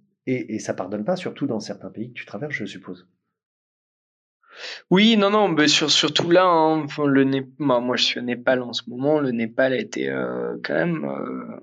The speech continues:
Speaker 2: assez, assez brutal en <laughs> termes de trafic. Vraiment un des pays les, les pires. Et même, je, je suis passé de, d'Inde au Népal et l'Inde était, je me suis senti quand même beaucoup plus en sécurité en Inde qu'au Népal. Euh,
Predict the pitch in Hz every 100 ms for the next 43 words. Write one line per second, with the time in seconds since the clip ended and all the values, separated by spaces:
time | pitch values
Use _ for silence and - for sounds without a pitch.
0 | - - - - 143 - - - 143 -
1 | 135 127 156 156 120 110 - - - -
2 | - - - - - 165 170 - - -
3 | _ _ - 120 143 147 107 101 - 127
4 | 135 98 92 104 - - - - - 190
5 | 151 135 107 120 123 110 107 101 101 -
6 | - 120 - 147 110 104 101 120 123 120
7 | 117 117 120 156 117 101 120 131 107 101
8 | 82 98 - - 90 - - 107 104 113
9 | 113 110 110 117 113 107 - 123 117 -
10 | 127 - 117 117 120 117 123 120 120 120
11 | 110 110 113 156 156 - - - - _
12 | _ _ _ _ _ _ _ - 110 107
13 | 107 104